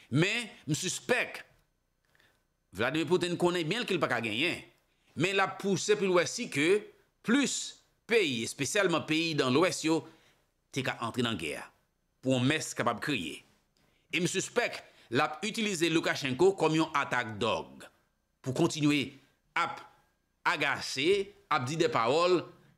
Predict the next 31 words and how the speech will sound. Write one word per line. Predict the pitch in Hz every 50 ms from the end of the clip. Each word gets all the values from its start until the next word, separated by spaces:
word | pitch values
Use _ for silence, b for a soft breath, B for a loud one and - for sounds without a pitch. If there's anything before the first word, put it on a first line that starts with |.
| _ -
afin | 113 123 143 131
que | 139
peut-être | 131 127 131 131 170 170 160 - - - - _ _ _ _ _ _ _ _ _ -
il | 120
soit | 127 120
capable | 120 113 - -
d'attaquer. | 113 117 110 107 101 - 95 73 64 - - _ _ _ _ _ _ _ _ _ _ _ _ _ _ _ _ _ _ _ _ _ _ _ _ _ _ _ _ _ _ _ _ _ _ _ _ _ _ _ _ _ _ _ _ _ -
Loukachenko, | 127 147 185 185 143 190 175 143 123 139 147 156 - - - _ _ _ _ _ _ _ _ _ _ _ _ _ _ _ -
dans | 123
la | 120
conversation, | - 143 131 139 143 143 - - 165 156 110 113
hein, | 120 - - - - _ _ _ _ _ _ _ _ _ _ _ _ _ _ _ _ _ -
comme | 110 120 120
on | 123
dit, | 127 113 151 190 175
Loukachenko, | 147 139 127 123 120 - 120 104 98 147 147 131 - -
il | 127 123
proclame | 131 143 135 147 135 135 127 120
tête | 101 - 160 131 -
li | 120 110 98 - - _ _ _ _ _ _ _ _ _
comme | - 143 143 135
président | 127 139 135 131 135 139 120 113
de | 101
Bélarussie. | 101 101 98 101 107 117 110 - - 190 156 95 95
Et | 104
tout | -
ça | - - 131
fait | 120 117 107
que | 113
tout | 101 120 117 101
dit, | 98 117 170 190 -